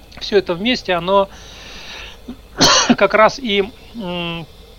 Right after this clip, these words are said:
работает, чтобы вывести вас из привычного состояния и потом уже добиться своего. Поэтому, э, значит, номер телефона не является никаким подтверждением.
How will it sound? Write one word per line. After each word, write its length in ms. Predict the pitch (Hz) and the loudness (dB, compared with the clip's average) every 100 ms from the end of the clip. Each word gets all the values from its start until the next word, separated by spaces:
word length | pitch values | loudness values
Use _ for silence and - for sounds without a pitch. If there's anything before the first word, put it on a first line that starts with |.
| - - - | -20 -18 0
работает, 480 | 196 180 202 202 - | 2 4 2 0 -2
чтобы 220 | 175 147 | -2 -4
вывести 300 | 202 196 180 | -2 -2 0
вас 180 | 180 156 | 0 -2
из 80 | |
привычного 320 | - 185 - 143 | -2 -2 -2 -8
состояния 540 | 147 - 190 254 214 | -8 -2 0 2 0
и 40 | |
потом 440 | 156 160 - 247 254 | 0 -2 0 -2 -2
уже 600 | 147 143 190 208 202 185 | -4 0 2 2 0 -4
добиться 420 | 147 143 180 - | -8 -8 -8 -10
своего. 540 | - 160 165 151 123 135 | -10 -8 -6 -6 -6 -6
Поэтому, 1400 | - 185 190 175 156 151 143 139 139 139 139 151 196 160 | 0 0 0 -2 -8 -8 -8 -8 -6 -8 -8 -10 -10 -10
э, 40 | 151 | -10
значит, 300 | 151 - 151 | -10 -10 -10
номер 340 | - 190 160 143 | -4 -2 0 -4
телефона 460 | - 147 - 147 | -8 -10 -10 -10
не 120 | 147 151 | -8 -6
является 400 | 147 151 139 151 | -4 -4 -4 -8
никаким 320 | 143 139 - | -10 -12 -14
подтверждением. 760 | - - 156 135 156 196 240 | -14 -8 -6 -4 -4 -4 -8